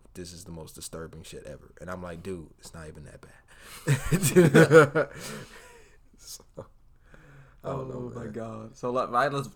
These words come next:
Speaker 2: randomly walked in on you watching it, I was gonna be like, "What the hell
Speaker 1: Listen,
Speaker 2: is this?"
Speaker 1: the Monogatari series has probably the most perverse scene that if out of, watched out of context, you're just like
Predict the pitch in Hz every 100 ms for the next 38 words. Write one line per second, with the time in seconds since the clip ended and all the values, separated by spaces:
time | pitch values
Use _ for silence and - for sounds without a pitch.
0 | - 104 107 107 113 107 98 92 95 95
1 | - 98 92 92 90 87 90 - 90 87
2 | 90 92 98 90 92 87 87 - 82 82
3 | 92 - 90 160 147 - 104 - - 127
4 | 156 202 185 151 139 131 110 113 104 98
5 | 92 104 95 - 104 101 101 101 87 95
6 | 98 92 92 85 85 - 87 87 85 82
7 | - 85 71 69 85 85 - 92 87 -
8 | 92 95 90 - 87 87 - - 82 78
9 | 85 80 - 69 - - 80 85 85 82
10 | - 80 76 71 -